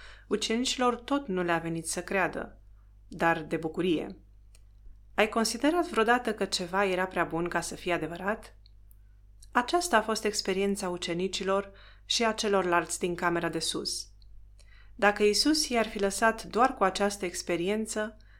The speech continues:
era posibil ca după plecarea lui credința lor să nu fi fost de durată. În timp, puterea experienței ar fi putut să se estompeze. Aveau să uite sau poate chiar să înceapă să o pună la îndoială.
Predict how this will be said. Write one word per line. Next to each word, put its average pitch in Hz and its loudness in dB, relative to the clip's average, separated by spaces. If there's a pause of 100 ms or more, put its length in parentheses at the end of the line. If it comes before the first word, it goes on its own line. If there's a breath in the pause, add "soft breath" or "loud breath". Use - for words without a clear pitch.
(140 soft breath)
era 233 6
posibil 247 0
ca 202 -2
după 185 -2
plecarea 233 0
lui 196 2
credința 190 -2
lor 180 0
să - -6
nu 190 0
fi 190 -10
fost 175 -4
de 170 -4
durată. 170 -2 (1000 soft breath)
În 220 0
timp, 208 2 (300 loud breath)
puterea 247 2
experienței 202 0 (220 loud breath)
ar 220 6
fi - -8
putut 202 0
să 202 -2
se 196 -2
estompeze. 180 -4 (560 soft breath)
Aveau 254 4
să 262 0
uite 175 -2
sau 165 -8
poate 220 -2
chiar 208 2
să 202 -4
înceapă 202 0
să 196 -2
o 190 0
pună 185 -2
la 170 0
îndoială. 170 -2